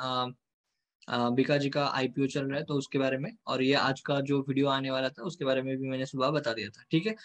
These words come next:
तो इसके हिसाब से आप, अ, सभी चार्ट जो भी हमने देखे, सेवन, सेवन चार्ट, वो सब यहाँ पे मैं पोस्ट करने वाला हूँ, तो आप इसको भी, अ, ज्वाइन कर सकते हैं। लिंक मैं डिस्क्रिप्शन में दे दूंगा।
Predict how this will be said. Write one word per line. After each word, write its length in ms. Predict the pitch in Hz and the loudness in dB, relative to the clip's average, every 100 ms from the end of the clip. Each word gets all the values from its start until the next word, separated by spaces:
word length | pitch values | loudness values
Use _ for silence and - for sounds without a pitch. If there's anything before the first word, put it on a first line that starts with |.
| - _ | -20 _
तो 80 | 165 | 2
इसके 240 | 160 - | 2 2
हिसाब 240 | 180 190 180 | 2 2 2
से 120 | 190 | 2
आप, 220 | 175 - 160 | 2 0 0
अ, 260 | 156 156 | 0 0
सभी 380 | - 170 165 196 | 0 2 4 2
चार्ट 360 | 190 175 165 160 | 4 4 4 2
जो 260 | 147 147 | -2 0
भी 100 | 156 | 2
हमने 240 | 170 165 160 | 2 0 0
देखे, 320 | 156 151 160 | 0 0 -2
सेवन, 400 | 151 151 147 151 | 0 0 0 -2
सेवन 340 | 151 156 151 151 | -4 -4 -2 0
चार्ट, 280 | 139 151 151 | 0 0 -2
वो 200 | 143 147 | -6 -4
सब 320 | 143 147 143 | -2 -2 -2
यहाँ 220 | 143 139 143 | -2 -2 -2
पे 120 | 143 | -4
मैं 160 | 143 | -4
पोस्ट 280 | 143 143 - | 0 0 2
करने 200 | 147 139 | 0 0
वाला 180 | 139 143 | 2 2
हूँ, 100 | 185 | 0
तो 80 | 151 | 2
आप 200 | 139 147 | 0 0
इसको 220 | 139 - | -2 0
भी, 160 | 151 180 - - - | 0 -2 -6 -20 -6
अ, 160 | 131 131 | 0 2
ज्वाइन 300 | 131 143 151 | 4 4 4
कर 120 | 156 | 2
सकते 380 | 151 151 - 151 | 0 -2 -2 -2
हैं। 140 | 196 - - - | -4 -10 -10 2
लिंक 300 | 139 160 160 | 4 4 2
मैं 140 | 160 | 2
डिस्क्रिप्शन 440 | 156 - 151 - 151 | 2 0 -4 -2 -2
में 160 | 147 | 2
दे 120 | 143 | 2
दूंगा। 340 | 139 139 165 | 2 0 -4